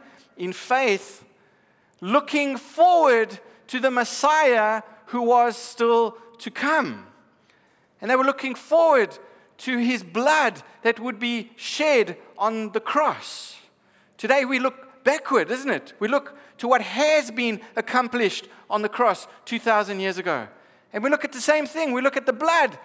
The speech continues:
that was shed for us. And of course, this was the sacrifice of the atonement. This was the sin offering. And along came the priests and the people,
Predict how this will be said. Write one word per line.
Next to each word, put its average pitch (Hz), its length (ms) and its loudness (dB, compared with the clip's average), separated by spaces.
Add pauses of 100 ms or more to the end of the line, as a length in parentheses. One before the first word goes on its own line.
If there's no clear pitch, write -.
(180)
that 247 120 2
was 254 300 2 (100)
shed 269 480 -4 (100)
for 330 300 -2
us. - 460 -10 (1200)
And - 60 -18
of - 80 -18
course, 269 240 -2
this 262 140 -10
was 262 140 -4
the 220 100 -4
sacrifice 247 800 0
of 190 120 -6
the 208 240 2 (280)
atonement. 254 960 -4 (1160)
This 220 160 -6
was 262 160 2
the 226 120 -4
sin 302 260 0
offering. 254 540 0 (1400)
And 165 100 -6
along 240 300 2
came 254 300 -2
the 214 60 2
priests 254 440 -4
and 214 100 -4
the 196 60 -2
people, 262 640 -2